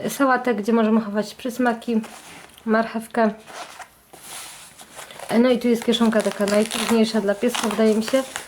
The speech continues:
bo możemy ją w ten sposób, e, rozłożyć. Tu jest jeszcze rzodkiewka, no i tu jest pełno kieszonek. Być może nawet możemy to zapiąć i w ten sposób pokazać pieskowi, żeby on sam doszedł do wniosku, że tu musi sobie otworzyć. Zobaczymy, jak to sprawdzi się u Mai, czy ona sobie poradzi z tą zabawą.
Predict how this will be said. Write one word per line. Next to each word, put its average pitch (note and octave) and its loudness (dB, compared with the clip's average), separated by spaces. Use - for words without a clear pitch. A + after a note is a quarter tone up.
bo A3 4
możemy A3+ 6
ją G#3 4
w G3+ -6
ten A3+ 2
sposób, A3 -4
e, A3+ 2
rozłożyć. A3+ 0
Tu - -4
jest G3 4
jeszcze G3 -4
rzodkiewka, A#3 0
no A3 4
i G#3+ -2
tu A3 -2
jest G#3+ -2
pełno A3+ 2
kieszonek. A3 2
Być A3 4
może C4 4
nawet A3+ 2
możemy A#3+ 4
to A#3 2
zapiąć B3 2
i G3 -10
w - -16
ten B3 0
sposób A#3 -4
pokazać A#3 2
pieskowi, A3 0
żeby G#3+ 0
on A3 4
sam A#3 0
doszedł A3 -4
do G3+ -2
wniosku, A3 0
że G#3 0
tu G#3+ -2
musi A3+ 4
sobie G#3 -2
otworzyć. A3 0
Zobaczymy, A#3 2
jak A#3+ 0
to A#3 -6
sprawdzi A3 -2
się - -2
u A3+ 4
Mai, A3 6
czy A#3+ -4
ona A#3 0
sobie A3 0
poradzi A3+ 2
z - -16
tą G#3+ 0
zabawą. A3+ 0